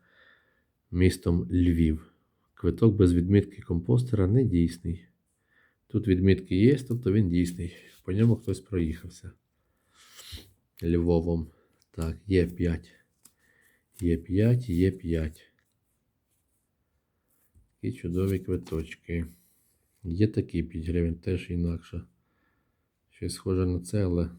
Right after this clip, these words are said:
інший колір. Ага. Тематика та ж, як і на цьому. На зворотньому боці написи. Тільки шрифт інакший.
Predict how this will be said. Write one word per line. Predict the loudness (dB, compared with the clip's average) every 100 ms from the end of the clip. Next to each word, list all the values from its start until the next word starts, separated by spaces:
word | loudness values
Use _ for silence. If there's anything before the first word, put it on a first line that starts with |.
| -10
інший | -6 -4 -4 -4 -8
колір. | -10 -8 -8 -10 -16 _ _ _ _ -20 -20 _ _ _ _ _ _ _ _ _ _ _ _ _ _ _ _ _ _ -10
Ага. | -6 -4 -2 -4 -4 _ _ _ _ _
Тематика | -6 -4 -6 -8 -14
та | -12 -10
ж, | -10 -10
як | -8
і | -6
на | -8
цьому. | -8 -8 -6 -8 -10 _ _ _ _ _ _ _ -8
На | -2
зворотньому | 0 2 0 -2 -2
боці | -2 -4 -6 -12 -12
написи. | -10 -10 -10 -16 -16 -16 _ _ _ _ _ _ _ _ _ _ _ _ _ _ _ _ _ _ _
Тільки | -14 -12
шрифт | -4 0 0 0 -6
інакший. | -6 -8 -10 -20 -20